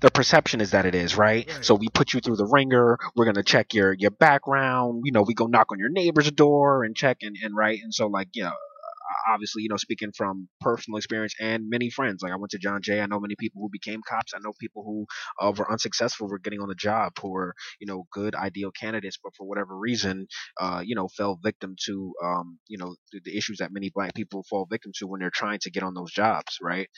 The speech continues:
Speaker 1: So
Speaker 2: Right.
Speaker 1: again, right, but also to your point, Shane, there's two bars, right? There's a bar for, hey, you know, granddaddy, uh, my granddaddy's chief, right? And
Speaker 2: Right.
Speaker 1: there's a bar for, you know, the guy who has no affiliations,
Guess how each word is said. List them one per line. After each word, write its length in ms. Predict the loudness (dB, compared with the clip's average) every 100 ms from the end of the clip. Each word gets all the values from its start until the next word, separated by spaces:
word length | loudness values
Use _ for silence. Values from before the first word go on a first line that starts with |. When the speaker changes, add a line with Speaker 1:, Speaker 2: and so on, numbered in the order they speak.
| -18 -6
Speaker 1:
So 340 | -2 -2 -2 -8
Speaker 2:
Right. 60 |
Speaker 1:
again, 280 | -4 -4 -2
right, 240 | -4 -4 -6 -16 -14 -6
but 160 | -6 -2
also 300 | -4 -2 -4
to 120 | -4
your 100 | -4
point, 240 | -4 -6 -6
Shane, 220 | -6 -2
there's 200 | 0 0
two 200 | 0 0 2
bars, 400 | 2 0 -4 0
right? 280 | 2 2 2
There's 180 | -2
a 40 | 0
bar 340 | 2 4 2
for, 380 | 0 0 2 -2 -8 -6
hey, 160 | -2 -2
you 220 | -4 -4
know, 300 | -4 -4 -8 -10
granddaddy, 840 | -4 -2 0 0 0 0 -2 -2 -2
uh, 240 | -2 -2 0
my 140 | -2
granddaddy's 560 | 0 -2 2 0 0 -2
chief, 300 | 0 -2 -2 -10 -2
right? 300 | 2 2 -2 _ -16
And 200 | -10 -8
Speaker 2:
Right. 60 | -4
Speaker 1:
there's 180 | -4 -4
a 40 |
bar 340 | 0 2 2
for, 320 | 0 0 2 0
you 100 | 0
know, 120 | -2
the 60 | 0
guy 240 | 0 0
who 140 | -2
has 260 | -2 0 0
no 160 | -4 -8
affiliations, 800 | -6 -6 -2 -2 0 -4 -8